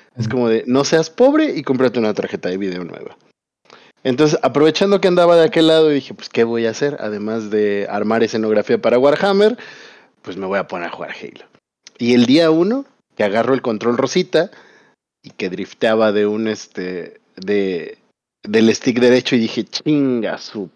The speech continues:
Speaker 2: pinche madre. Bueno, igual tengo que regresar a darle de comer al, al gato, ¿no?". Entonces me, me regreso a mi casa y empaco de nuevo.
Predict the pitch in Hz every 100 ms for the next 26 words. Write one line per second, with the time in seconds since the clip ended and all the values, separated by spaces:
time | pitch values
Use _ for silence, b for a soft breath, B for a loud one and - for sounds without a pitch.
0 | _ 110 - - - - 90 64 - -
1 | - 127 190 208 196 190 190 190 156 127
2 | 117 107 135 131 131 123 110 98 107 107
3 | 98 92 95 92 - 90 127 B B B
4 | B B - 123 143 151 147 135 139 151
5 | 143 - 165 139 - 170 175 - 170 190
6 | - 113 117 156 104 131 131 135 135 156
7 | 151 180